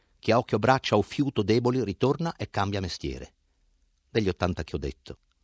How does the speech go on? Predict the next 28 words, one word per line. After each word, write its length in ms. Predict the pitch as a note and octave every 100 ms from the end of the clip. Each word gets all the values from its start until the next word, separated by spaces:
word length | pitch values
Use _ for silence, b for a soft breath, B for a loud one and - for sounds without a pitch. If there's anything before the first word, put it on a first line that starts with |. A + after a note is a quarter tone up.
| _ _
trenta 460 | - G2 D#2 - C#2+
cambiarono 460 | D#2 D2+ D#2 D#2
mestiere 400 | D#2 D2+ - E2
al 80 | D#2
secondo 360 | - - E2 D2+
anno 280 | D2+ D#2 F2 B B
e 140 | - F#2
altri 240 | F#2 F#2
venti 420 | D#2+ D2+ - F2+ - _
più 120 | F2
tardi. 420 | - D#2 C#2 - - _ _ _ _ _ _ _ _ _ _ _ _ _ _ _
Quel 140 | D#3+
laboratorio 500 | D#3 D#3 D#3+ F3 C#3
era 180 | A2 G2+
ordinato 400 | F#2+ F#2 A2+ B2
e 60 | G#2
pulito. 480 | B2 D#2 C#2+ C#2 _ _ _ _ b b b b b b b
Ci 140 | - F#3
si 160 | F#3
stava 260 | - G3+ F3
cinque 380 | - G3+ - F3
ore 100 | D#3
al 80 |
giorno, 360 | A2+ F2 F2 F2
dalle 140 | G2
quattordici 640 | G#2 A2 C#3 C#3+ C#3 - A#2 -
alle 200 | G2+ G2+
diciannove. 560 | F#2 F#2+ D2 C#2 D#2